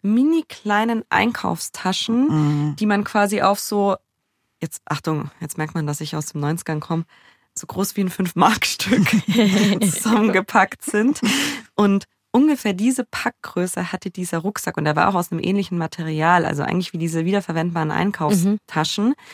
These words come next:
Speaker 1: Der nimmt vielleicht so viel Platz weg wie ein Tempotaschentuch. Finde ich super praktisch, eben um genau das, was Johanna gesagt hat, Essen mal mitzunehmen. Und Essen ist ja was, was wir unbedingt brauchen. Und ich finde, das ist eine super gute Überleitung zum Thema,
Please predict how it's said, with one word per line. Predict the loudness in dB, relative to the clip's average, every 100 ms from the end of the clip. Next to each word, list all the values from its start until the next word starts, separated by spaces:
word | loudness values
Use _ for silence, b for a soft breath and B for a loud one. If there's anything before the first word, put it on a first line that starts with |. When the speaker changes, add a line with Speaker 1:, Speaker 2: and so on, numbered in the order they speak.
| B B B -6
Speaker 1:
Der | -2 -2 -2
nimmt | -2 -2 -6 _ _ -8
vielleicht | -2 -2
so | -4
viel | -10 -10
Platz | -2 -2 -2
weg | -6
wie | -4
ein | -2
Tempotaschentuch. | -2 -2 -2 -4 -6 -6 -2 -2 -2 -8 B B B B B
Finde | 0 2 4 2
ich | 0 -6 _ _ -10
super | -2 2 2
praktisch, | 0 -2 -2 -8 -6 -2
eben | -2 0
um | -2 0
genau | 0 2 2
das, | 0 -4
was | -6 -4
Johanna | -4 -2
gesagt | -2 -2 -4 -6
hat, | -10 -10 _ _ _ _ -6
Essen | -4 -4 -10 -14 _ _
mal | -2
mitzunehmen. | -2 -4 -6 -4 -2 -2
Und | -2 -4 -6 B B B B B _
Essen | -2 0
ist | -2 0
ja | 2
was, | 0 0
was | -4
wir | -2
unbedingt | -2 0 -2
brauchen. | 2 4 4 2
Und | 0
ich | -2
finde, | -2 -2
das | -2 -4
ist | -4
eine | -4
super | -2 -4
gute | -6 -6
Überleitung | -2 0 0 0 -2 -6
zum | -8
Thema, | -6 -2 2 2 2